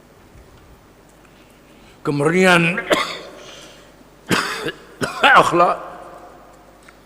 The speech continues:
kemuliaan perangai menjadi syarat terpenting bagi kebangkitan sesuatu kaum dan tamadun.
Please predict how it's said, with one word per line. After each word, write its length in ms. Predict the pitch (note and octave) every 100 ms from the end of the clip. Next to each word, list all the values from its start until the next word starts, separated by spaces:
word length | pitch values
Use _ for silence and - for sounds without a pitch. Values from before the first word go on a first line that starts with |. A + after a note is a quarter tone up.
| _ - - _ -
kemuliaan 480 | - C#3+ D3 D#3+ D#3
perangai 480 | - C3 D#3 A#2 E2 - - - - - _ _ _ _ _ _ _ _ _ -
menjadi 320 | C#3+ C3 C3+
syarat 560 | B2+ - C#3+ B2+ D#2+ -
terpenting 800 | A#2+ A#2+ B2 D#3+ D3 F#2 D#2+ - - - - - _ _ _ _ _ _ _ _ _
bagi 320 | G#2 C3+ D3
kebangkitan 720 | C3 C3 B2 D3 D3 D#3+ E3+
sesuatu 480 | - D3 - C3+ C3+
kaum 400 | - C3 D#3 D#3+
dan 200 | B2+ B2
tamadun. 520 | A#2+ B2 A#2+ C3 F2+